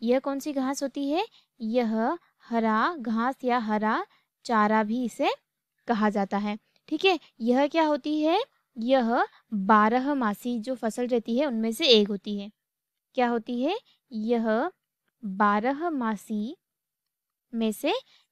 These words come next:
एक होती है। इसे नेपियर अलावा क्या कहते हैं इसको? इसको युगांडा घास या युगांडा चारा भी कहा जाता है,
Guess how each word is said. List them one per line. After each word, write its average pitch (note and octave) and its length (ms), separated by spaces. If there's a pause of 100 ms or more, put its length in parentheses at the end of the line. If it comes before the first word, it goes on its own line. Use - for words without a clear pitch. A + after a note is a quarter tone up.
एक B3 180
होती A3+ 340
है। C4 240 (320)
इसे C4 420 (320)
नेपियर A#3 560
अलावा A3 680 (160)
क्या B3+ 120
कहते C4 280
हैं C4+ 80
इसको? D#4 400 (340)
इसको C4 440
युगांडा A3 640
घास A#3+ 420
या B3 140
युगांडा G#3+ 720 (360)
चारा G#3+ 320
भी B3+ 160
कहा B3+ 260
जाता C4 280
है, C#4 320